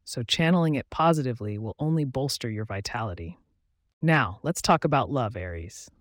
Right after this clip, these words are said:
Venus flirts with the moon, hinting at romantic encounters. If you're already paired up, this is an ideal moment for sharing your deeper feelings.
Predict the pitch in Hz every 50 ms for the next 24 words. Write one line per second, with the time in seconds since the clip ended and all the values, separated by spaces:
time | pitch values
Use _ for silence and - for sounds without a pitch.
0 | _ _ _ _ _ _ - 147 190 214 240 254 - - - - 202 185 185 180
1 | - - 175 - - - 160 160 160 160 143 110 92 - 80 - - _ _ -
2 | - 196 196 - 214 190 185 - - 147 147 139 147 151 151 143 - 143 - 131
3 | 123 117 - - 131 120 113 - - 85 82 - - - - _ _ _ _ _
4 | - - - 170 156 - 147 170 185 208 240 262 254 - - - 185 185 185 160
5 | 156 - - - - - - _ _ _ - 160 - 185 165 165 160 160 147 143
6 | 143 135 - 160 180 208 214 190 170 160 156 143 117 87 - - - - 131 -
7 | - 156 156 156 156 156 151 131 120 120 - 139 - - 139 127 - - 123 113
8 | 92 78 80 - 185 - - -